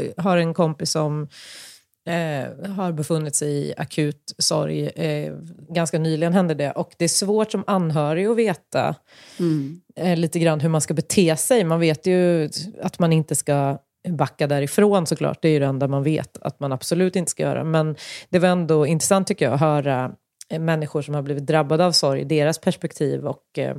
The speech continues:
Speaker 1: vad de uppskattade och så vidare. Så att, eh, den, eh, rekommenderar jag varmt till
Speaker 2: Ja.
Speaker 1: alla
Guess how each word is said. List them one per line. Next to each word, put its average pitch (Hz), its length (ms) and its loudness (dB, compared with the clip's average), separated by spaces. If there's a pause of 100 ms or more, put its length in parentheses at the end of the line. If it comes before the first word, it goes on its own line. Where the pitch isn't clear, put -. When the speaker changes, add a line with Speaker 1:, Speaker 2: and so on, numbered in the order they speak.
(480)
Speaker 1:
vad 165 200 -4
de 165 220 0
uppskattade 139 680 -6
och 143 100 -4
så 143 80 -8
vidare. 147 260 -8 (560)
Så - 120 0
att, 202 160 -4
eh, 208 220 4
den, 254 440 -2
eh, 247 280 -2
rekommenderar 214 420 0
jag 151 180 0
varmt 160 440 0 (140)
till 160 200 -2
Speaker 2:
Ja. 180 60 -2
Speaker 1:
alla 190 320 2